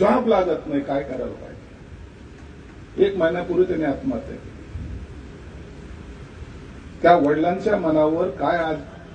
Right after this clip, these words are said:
आघात होत असतील याची कल्पना करा. ज्याने आयुष्याची कुंजी म्हणून त्याच्याकडे पाहिलं, ज्याने "माझा मुलगा माझं नाव कमावणार आहे,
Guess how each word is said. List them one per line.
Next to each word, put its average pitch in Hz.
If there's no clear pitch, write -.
आघात 127
होत 156
असतील 156
याची 143
कल्पना 135
करा. -
ज्याने 175
आयुष्याची 190
कुंजी 180
म्हणून 185
त्याच्याकडे 180
पाहिलं, 156
ज्याने 175
"माझा 160
मुलगा 170
माझं 143
नाव 147
कमावणार 170
आहे, 220